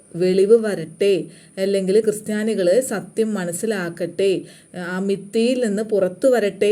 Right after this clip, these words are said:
എന്ന് വിചാരിച്ചിട്ടാണ് ഞാൻ ക്രിസ്ത്യാനിയെ, ക്രിസ്ത്യാനിയെ എന്ന് എടുത്തു പറയുന്നത്. അല്ലാണ്ട് ക്രിസ്ത്യാനികളോട് എനിക്ക് യാതൊരു തരത്തിലുള്ള വിരോധവും ഇല്ല. അപ്പോൾ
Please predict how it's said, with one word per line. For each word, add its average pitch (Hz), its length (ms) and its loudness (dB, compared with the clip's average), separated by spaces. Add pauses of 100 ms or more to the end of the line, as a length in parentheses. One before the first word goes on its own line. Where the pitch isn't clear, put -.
എന്ന് 202 200 -4
വിചാരിച്ചിട്ടാണ് 185 840 -4 (280)
ഞാൻ 165 140 -6 (160)
ക്രിസ്ത്യാനിയെ, 180 680 -2
ക്രിസ്ത്യാനിയെ 175 600 -2
എന്ന് 185 180 -4 (400)
എടുത്തു 190 300 0
പറയുന്നത്. 175 380 0
അല്ലാണ്ട് 175 320 -2
ക്രിസ്ത്യാനികളോട് 190 640 -2
എനിക്ക് 190 280 -4
യാതൊരു 175 460 0
തരത്തിലുള്ള 190 440 -2 (140)
വിരോധവും 175 580 0 (140)
ഇല്ല. 180 160 -2 (1400)
അപ്പോൾ 185 220 0